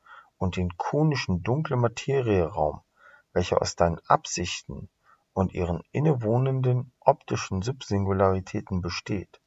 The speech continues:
werden wir uns jetzt im Kontext der Perzeption etwas genauer ansehen. Ein Kondensator ist eine Verschränkung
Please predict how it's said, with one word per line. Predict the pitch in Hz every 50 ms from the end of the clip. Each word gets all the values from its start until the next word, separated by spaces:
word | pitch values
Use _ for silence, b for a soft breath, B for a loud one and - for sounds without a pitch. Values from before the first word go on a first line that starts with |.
| b b b b b b b b b _
werden | - 92 87 90
wir | 90 87
uns | 85 82 - -
jetzt | 98 123 131 - - - - - -
im | 95 87 85
Kontext | - - 92 98 107 - - 131 127 - - -
der | -
Perzeption | - - - 87 82 - - - - _ - - - 92 92 101 107 107 - -
etwas | - - - 87 -
genauer | - 85 82 80 82 87 95 95 -
ansehen. | - 90 87 85 - - - - - - _ _ _ _ _ _ _ _ _ _ _ _ _ _ _ _ _ _ _ _ _ _ _ B B B B B B B B B B B B _
Ein | - 92 92 92 -
Kondensator | - - 110 104 98 95 92 90 90 104 120 160 185 165 - - 82 - - - - -
ist | - - - -
eine | - 90 87 90
Verschränkung | - - - - - - - - 87 85 98 107 107 - - - 156 156